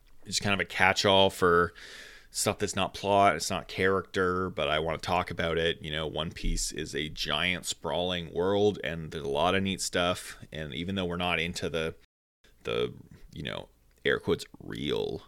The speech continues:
lore yet, um, there's lots of cool details to talk about. So here's, here's just to start off, Roronoa Zolo,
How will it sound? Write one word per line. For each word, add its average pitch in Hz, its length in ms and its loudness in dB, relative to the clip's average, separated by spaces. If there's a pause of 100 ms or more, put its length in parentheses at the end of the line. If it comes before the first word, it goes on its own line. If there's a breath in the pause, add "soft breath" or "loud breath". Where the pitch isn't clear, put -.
(140)
lore 87 400 2
yet, 82 460 -2
um, 80 340 -6 (240)
there's 110 220 -2
lots 180 220 4
of 233 140 0
cool 330 140 4
details 311 460 4
to 196 80 -8
talk - 260 -4
about. 76 300 2
So 90 320 2 (1200 soft breath)
here's, 160 220 6
here's 156 520 6
just 147 200 6
to 147 80 2
start 127 240 8
off, 135 320 8
Roronoa 107 540 6
Zolo, 110 560 6